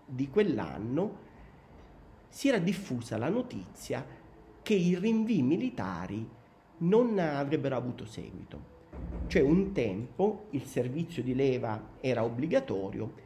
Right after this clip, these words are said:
e quindi naturalmente, eh, quanti appunto studiavano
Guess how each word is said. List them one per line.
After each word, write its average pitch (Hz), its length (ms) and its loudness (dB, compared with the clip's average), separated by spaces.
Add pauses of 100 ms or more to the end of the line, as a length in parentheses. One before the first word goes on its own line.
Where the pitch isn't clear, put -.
e - 120 -4
quindi 233 200 4
naturalmente, 147 1120 0
eh, 90 600 -10 (1160)
quanti 185 420 4
appunto 135 460 0
studiavano 110 1000 -4